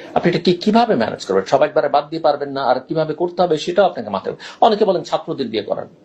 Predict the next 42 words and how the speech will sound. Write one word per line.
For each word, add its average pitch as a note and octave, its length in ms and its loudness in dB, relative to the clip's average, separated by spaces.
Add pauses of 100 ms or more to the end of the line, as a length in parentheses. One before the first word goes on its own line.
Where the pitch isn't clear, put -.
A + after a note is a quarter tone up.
(300)
তো F#3+ 80 8
লেখাপড়া E3 380 6
বাদ C#3 160 2
দিয়ে C3 120 -4
তাদেরকে B2 320 0
আপনি A2+ 180 -6
এটা A#2+ 140 -4
করান, C#3 260 0 (280)
লেখাপড়ার C#3 400 2
দরকার C3+ 320 0
নেই। C3 120 -8 (1200)
শেখ C#3+ 180 4
হাসিনার C3 340 2
বিরুদ্ধে C3 320 4
অভিযোগ, B2 280 2 (340)
তিনি B2+ 140 4
শিক্ষিত D3 360 0
জাতি B2+ 280 2
করতে C#3 260 -2
চাননি, B2+ 320 -2 (380)
শিক্ষা - 320 2
স্বাস্থ্যের - 360 0
মনোযোগ C3 320 0
দেননি, B2 220 -2 (260)
আপনিও D#3 300 0
দিবেন C3+ 360 0
না। - 80 -2 (1600)
আপনি B2+ 260 2
আমি B2 160 0
বিখ্যাত A#2+ 340 2
ভালো B2 220 4
ইউনিভার্সিটিতে A#2 520 2
পড়েছি, A2 380 0
আমি A2+ 220 2
এমন A2+ 240 -2
এমন A2 180 -6
পুরস্কার A2+ 420 -4
পেয়েছি, G#2 220 -2
আর G#2+ 120 4
কারো A2 240 -2
দরকার A#2+ 300 0
নেই, A2 280 -8